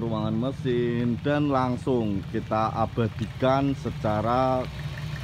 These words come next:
kamera. Nah, ini bunyinya apa adanya Sobat B dua O. Terus untuk pergantian apa ya namanya, mukanya itu seperti ini Sobat B dua O, rapi banget Sobat B dua O. Nggak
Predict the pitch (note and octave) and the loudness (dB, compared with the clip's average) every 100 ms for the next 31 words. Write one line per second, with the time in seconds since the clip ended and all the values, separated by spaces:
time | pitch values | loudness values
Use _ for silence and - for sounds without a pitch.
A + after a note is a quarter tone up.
0 | - - - - - - B2+ B2 C3 C3 | -8 -8 -8 -8 -8 -4 0 2 2 2
1 | B2 A2 G2+ A2+ A2+ G#2+ A2 C3 C#3 E3+ | 2 2 0 0 0 0 -2 -2 -2 -2
2 | F3+ D#3 D3 C#3 C#3+ C3+ D3+ D#3 D3+ C#3 | -2 -2 2 4 4 4 4 4 4 2
3 | B2 A#2 B2 B2 B2 B2 A#2 A#2+ - A#2+ | 0 0 0 -2 -2 -2 -2 -2 -4 -4
4 | B2 A2 G#2+ A2 A2 G#2+ G#2+ - - - | -2 0 0 -2 0 -2 -4 -6 -6 -6
5 | - - - F3+ F#3 F#3+ F#3+ - D3+ D#3 | -6 -4 0 2 4 2 0 0 -2 -2
6 | - D3 D3 C#3+ C#3 C#3 C3+ C#3+ D3+ C#3+ | -2 -2 2 2 4 2 2 0 2 2
7 | A#2+ A#2+ A#2+ A#2+ A#2 A#2+ B2+ B2+ C3+ D3 | 2 0 0 0 0 0 0 2 0 2
8 | C#3 C3 B2+ D3 D3 C#3+ B2+ - C3 A#2 | 0 0 0 0 2 2 -2 -4 -4 -4
9 | B2+ C3 C3+ C3+ B2 A2+ A2+ A#2 A2+ A2 | -2 2 2 2 -2 -4 -4 -4 -2 0
10 | A2 A2+ A#2 G#2 A#2+ A2 G#2 A2+ G#2+ G#2+ | 0 0 -2 -2 -2 -2 -2 -4 -4 -4
11 | G#2 G2+ F#2+ F2 - - - - - - | -4 -2 -2 -4 -4 -4 -4 -4 -4 -4
12 | - - - - - - - A#2 A#2+ B2 | -6 -4 -4 -4 -4 -4 -2 0 2 4
13 | B2 B2 | 4 2